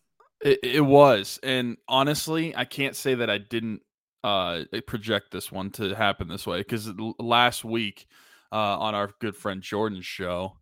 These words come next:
I, I said the Steelers were gonna lose. I think I said the final score was gonna be, like, twenty to thirteen, which, I mean, twenty-four to ten, not, not too far off.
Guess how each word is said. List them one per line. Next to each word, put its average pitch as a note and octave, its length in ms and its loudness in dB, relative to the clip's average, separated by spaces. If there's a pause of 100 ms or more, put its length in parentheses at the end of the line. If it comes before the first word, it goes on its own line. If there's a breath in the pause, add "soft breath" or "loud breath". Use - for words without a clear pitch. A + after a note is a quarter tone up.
(400)
I, A2+ 240 2
I A2 220 -2
said C3+ 380 0
the G2+ 60 -12
Steelers A2 340 -4
were G#2+ 80 -6
gonna G#2 100 -2
lose. G2 320 -2
I G2+ 100 0
think B2 160 -4
I B2+ 60 4
said A#2 200 -2
the G#2+ 60 -10
final G#2 280 0
score G#2 180 -4
was G2+ 120 -4
gonna G2 120 -10
be, F#2+ 80 -4
like, F2+ 240 -6
twenty G2+ 460 -4
to F2+ 100 -4
thirteen, G2+ 800 -6
which, G2 280 -6
I G2+ 40 -4
mean, F#2+ 320 -8
twenty-four A#2+ 480 0
to G2+ 80 0
ten, G#2+ 420 0
not, F#2+ 240 -2 (100)
not G#2+ 220 -6
too A2 160 -6
far G2+ 340 2
off. G2 300 0